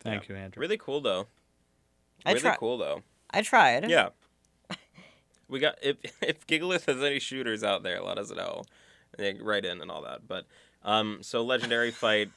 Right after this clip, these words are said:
Speaker 2: Xerneas and Zeraora.
Speaker 3: <laughs> I don't know anything about this
Speaker 2: Zer-,
Speaker 3: Sasuke look-in.
Speaker 2: Zeraora is electric and I think just that. Is it just electric?
Speaker 3: I,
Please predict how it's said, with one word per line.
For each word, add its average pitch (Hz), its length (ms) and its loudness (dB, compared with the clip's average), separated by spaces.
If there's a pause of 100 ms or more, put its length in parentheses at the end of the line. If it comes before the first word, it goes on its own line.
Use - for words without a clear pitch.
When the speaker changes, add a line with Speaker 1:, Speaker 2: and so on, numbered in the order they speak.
Speaker 2:
Xerneas 113 540 0
and 113 80 0
Zeraora. 98 720 2 (160)
Speaker 3:
<laughs> - 140 -4
I 226 100 12
don't - 220 6
know 208 160 10
anything 170 420 2
about 131 260 4
this 123 300 -6 (140)
Speaker 2:
Zer-, 113 260 2
Speaker 3:
Sasuke 139 460 6
look-in. 120 400 -2
Speaker 2:
Zeraora 135 760 2
is 110 260 -4
electric 110 640 -6
and 101 240 -6 (320)
I 104 120 2
think 113 200 -6
just 143 200 -6
that. - 260 -6 (100)
Is 117 140 -6
it 127 60 -8
just 120 280 -4
electric? - 640 -8
Speaker 3:
I, 147 120 0